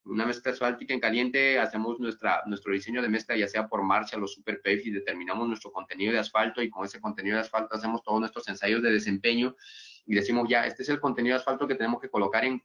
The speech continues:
en, en campo, y ese es el que obedecemos". En el caso de los tratamientos superficiales, señores, el diseño se ajusta en obra.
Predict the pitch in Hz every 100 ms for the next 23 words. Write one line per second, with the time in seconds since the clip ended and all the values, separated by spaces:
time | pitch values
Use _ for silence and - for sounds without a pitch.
0 | - 107 98 98 95 - 113 127 - 156
1 | 156 - - _ 113 107 101 101 - 131
2 | 123 131 104 90 - 170 82 - _ _
3 | _ _ 107 101 98 139 185 170 160 123
4 | 117 117 120 147 - _ _ 135 117 104
5 | 120 131 117 120 131 - - - _ -
6 | - - 123 113 113 143 160 - 110 -
7 | - 196 - 110 95 90 82 -